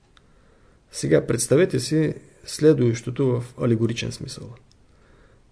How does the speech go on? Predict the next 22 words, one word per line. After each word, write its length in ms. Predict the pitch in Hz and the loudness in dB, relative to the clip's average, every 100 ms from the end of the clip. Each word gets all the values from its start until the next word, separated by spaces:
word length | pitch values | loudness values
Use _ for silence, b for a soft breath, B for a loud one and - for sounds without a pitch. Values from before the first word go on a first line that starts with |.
| _ | _
Представете 520 | - 120 - 113 - 196 | -8 -6 0 2 4 2
си, 160 | 170 | 0
че 120 | - | 2
онзи, 240 | 156 160 135 | 4 4 0
когото 400 | 117 143 143 117 | 0 0 0 2
вие 140 | 120 | 6
обичате, 600 | 160 - - - - 143 - _ _ _ b b b b b b b _ - | 6 4 -8 -12 -12 -14 -16 _ _ _ b b b b b b b _ -6
провидението 760 | 127 110 110 139 175 165 160 | -2 -2 4 6 6 4 2
го 120 | 139 | 2
е 120 | 120 | 2
превърнало 600 | 120 107 117 160 156 156 | 0 -2 0 2 2 2
на 140 | 147 117 | 2 0
едно 300 | 110 139 139 | 0 -2 -2
кукиче. 460 | 117 - - - - _ _ _ _ _ _ _ _ _ _ _ _ _ _ _ _ _ _ _ _ _ _ _ _ _ _ _ _ b b b b _ | -12 -12 -14 -14 -18 _ _ _ _ _ _ _ _ _ _ _ _ _ _ _ _ _ _ _ _ _ _ _ _ _ _ _ _ b b b b _
Вие 260 | 139 120 175 | -6 2 2
ще 220 | - 139 | 2 -2
пратите 360 | 147 147 139 143 | 0 0 -2 -8
писмото 480 | 139 117 127 127 120 | -6 -2 -2 -2 -4
на 120 | 113 | -4
кукичето. 560 | - - - - - - _ _ _ _ _ _ _ _ _ - _ - | -8 -10 -10 -14 -18 -20 _ _ _ _ _ _ _ _ _ -20 _ -8
Пък 180 | 120 120 | -8 0
той 400 | 175 180 170 | 2 4 0